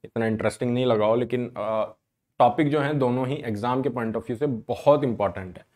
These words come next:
तो इसलिए हमने थोड़ा सा इनको डिटेल में किया है, because the, both of these topics are extremely important from examination point of view। और generally होता यह है कि बहुत कम कंटेंट ऐसे टॉपिक पे हमें मिलता है। Science and Tech पे आते हैं। अ,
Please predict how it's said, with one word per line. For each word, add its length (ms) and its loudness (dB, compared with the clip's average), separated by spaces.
तो 60 0
इसलिए 260 4
हमने 220 4
थोड़ा 280 8
सा 140 2
इनको 240 2
डिटेल 360 2
में 120 -2
किया 220 2
है, 60 2
because 340 -2
the, 160 -4
both 240 -4
of 60 -2
these 260 0
topics 360 -2
are 180 0
extremely 540 -2
important 340 -4
from 180 -6
examination 640 -10
point 200 -12
of 100 -18
view। 140 -20
और 80 -4
generally 680 2
होता 240 6
यह 180 6
है 120 4
कि 140 0
बहुत 320 4
कम 140 0
कंटेंट 500 -4
ऐसे 180 -6
टॉपिक 320 -4
पे 100 -8
हमें 180 -4
मिलता 360 -6
है। 140 -10
Science 260 2
and 200 4
Tech 160 6
पे 60 6
आते 200 6
हैं। 220 -2
अ, 380 4